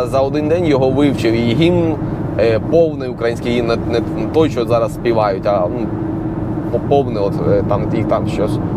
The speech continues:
шість купле-, куплетів, мені здається, що таке. Я його досі знаю з того часу. То в мене батьки були завжди настроєні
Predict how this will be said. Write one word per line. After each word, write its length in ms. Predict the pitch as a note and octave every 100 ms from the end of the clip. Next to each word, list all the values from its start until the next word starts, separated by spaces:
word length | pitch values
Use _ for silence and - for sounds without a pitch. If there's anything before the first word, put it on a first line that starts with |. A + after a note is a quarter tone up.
| -
шість 260 | C#3 C3+
купле-, 360 | A#2 B2+ C#3+ D#3 -
куплетів, 400 | A#2 C3 D3 C3+
мені 220 | A2+ A2 G#2+
здається, 260 | A2+ G#2+
що 120 | A2
таке. 340 | A2+ G#2+ C3 D#3 - - - - -
Я 100 | A#2+
його 240 | A#2+ A#2+ A#2+
досі 400 | B2 A#2+ A#2+ A2 G#2+
знаю 400 | A2 C3 C#3+ B2
з 100 | -
того 300 | - A2+ G#2+
часу. 380 | G#2 A2+ G2 - - - - - - - - - - -
То 60 |
в 80 | A2
мене 400 | C3 C#3 B2+ A#2+ G#2+ - - -
батьки 260 | A2+ - C3
були 280 | A#2+ A#2+ A#2
завжди 760 | A2+ G#2+ A#2 A#2 A2 G#2 G2+ G2+
настроєні 680 | G2+ A2+ A#2+ A2+ A2 G2+